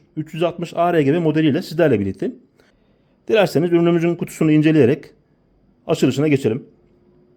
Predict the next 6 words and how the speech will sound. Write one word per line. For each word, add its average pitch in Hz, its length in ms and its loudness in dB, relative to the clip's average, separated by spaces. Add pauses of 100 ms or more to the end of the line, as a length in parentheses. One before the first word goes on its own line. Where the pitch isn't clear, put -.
(1200)
Asus'un 202 300 0
yeni 208 200 6
üretmiş 214 320 -2
olduğu 202 380 -2
bu 202 160 -4
üründe 151 640 -2